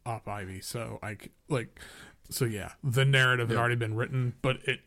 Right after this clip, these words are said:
Speaker 2: Yeah.
Speaker 1: seems like them and the, and Crimpshrine, those are the two that always, like, kept coming. I mean, 'cause, like, Screeching Weasel and stuff, that was later, and that's kinda diff-, like, I don't think that was different.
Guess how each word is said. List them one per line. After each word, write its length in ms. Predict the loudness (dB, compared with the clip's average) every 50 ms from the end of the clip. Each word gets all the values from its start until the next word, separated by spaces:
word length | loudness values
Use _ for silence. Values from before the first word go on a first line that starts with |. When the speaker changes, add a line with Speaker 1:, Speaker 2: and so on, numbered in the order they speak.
| _ _
Speaker 2:
Yeah. 100 | -6 -4
Speaker 1:
seems 380 | 0 2 4 4 6 4 4 4
like 460 | 2 2 2 2 0 -2 -6 -14 -18 -20 -20 -20 -20 -20 -20 -20 _ _ _
them 600 | -8 -2 4 4 6 8 8 6 6 4 4 2 0
and 160 | -2 -4 -4 -6
the, 40 | -8 -12 -4 -2
and 140 | -2 -2 -2
Crimpshrine, 540 | 0 0 0 0 2 0 0 0 -2 -4 -4 2
those 240 | 6 8 10 10 10
are 40 | 8
the 80 | 6
two 180 | 6 8 8 8
that 100 | 8 8
always, 360 | 6 6 6 4 2 2 -2 -8 -14 _ _ _ _ _ _ _ -2
like, 360 | 0 0 0 -4 -8 -16 _ _
kept 240 | -4 -4 -4 -4 -2
coming. 160 | -4 -4 -4 -6 -12 -18 -20 -10 -2
I 60 | 4
mean, 140 | 4 6 6
'cause, 180 | 6 4 6 6
like, 140 | 6 4 4
Screeching 420 | 0 0 0 0 2 4 4 6
Weasel 240 | 6 6 6 6 6
and 100 | 4 4
stuff, 160 | 4 2 4
that 140 | 4 4 4
was 160 | 4 2 2
later, 180 | 4 4 4 4
and 80 | 6 4
that's 260 | 4 2 2 -2 -2
kinda 200 | 0 0 2 2
diff-, 260 | 0 -2 -4 -4 -4
like, 160 | -4 -2 0 0
I 80 | 2
don't 280 | 2 2 0 0 -4 -8
think 280 | -6 -4 -4 -4 -2 0
that 120 | 0 2
was 180 | 2 2 0 -2
different. 580 | -8 -4 -4 -4 -2 -2 -2 -2 -2 -4 -6